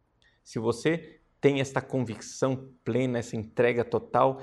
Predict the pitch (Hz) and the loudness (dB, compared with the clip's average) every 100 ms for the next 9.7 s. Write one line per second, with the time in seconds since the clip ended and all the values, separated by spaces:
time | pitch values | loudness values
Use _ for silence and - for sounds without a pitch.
0 | - 123 - - 120 131 151 135 139 131 | -12 -10 -2 2 4 6 6 4 0 0
1 | - 156 190 180 165 175 147 107 104 95 | 2 2 2 0 -2 0 -2 0 -2 -2
2 | 120 160 170 170 147 151 123 - 110 98 | -4 -2 0 0 2 0 0 -4 -2 0
3 | 127 113 - 185 - - 127 127 127 - | 0 -2 -6 -10 -10 -12 -4 -2 -2 -4
4 | 170 175 170 160 127 113 107 - - - | -4 -4 -6 -6 -2 -2 -2 -6 -16 -20
5 | - _ _ _ _ _ _ _ _ _ | -20 _ _ _ _ _ _ _ _ _
6 | _ _ _ 107 113 143 139 _ _ _ | _ _ _ -8 -6 -6 -12 _ _ _
7 | _ - 101 147 143 - 160 - 147 139 | _ -16 -8 -6 -4 0 0 0 -2 -2
8 | 110 - _ _ _ _ _ _ _ 120 | -10 -14 _ _ _ _ _ _ _ -8
9 | 92 113 160 170 - - | -2 0 0 -2 -12 -20